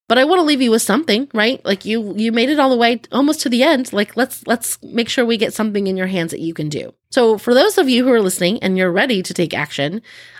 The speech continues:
uh, consider incorporating interactive read alouds and literature circles into your classroom routine. These s-, two specific strategies provide structured opportunities for students to practice comprehension skills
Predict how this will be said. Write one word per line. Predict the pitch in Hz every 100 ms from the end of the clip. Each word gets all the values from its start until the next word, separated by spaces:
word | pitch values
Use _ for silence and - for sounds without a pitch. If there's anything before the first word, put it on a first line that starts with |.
| -
uh, | 208 202
consider | 247 240 - 320 392
incorporating | 285 - - 226 202 190 185 175 180 196 _
interactive | 196 269 277 226 226 185
read | 170 165
alouds | 160 143 135 170 - -
and | 185 175
literature | 170 175 180
circles | 156 156 147 -
into | 160 160 151
your | 151
classroom | 151 139 131 - 143
routine. | 131 - 62 _ _ _ - - - _
These | 180 233 320 339 -
s-, | -
two | - - 269 -
specific | - 247 240 208 202
strategies | - 185 170 165 151 151 147 _ _ _ _ _
provide | - 208 165 190 175 170 170 -
structured | - - 202 202 - 285 -
opportunities | 214 214 202 - 170 175 208 208
for | 185
students | - 170 175 196 - - - - -
to | - 214
practice | 185 233 262 285
comprehension | - 247 247 226 202 196 214
skills | 208 180 175 262 277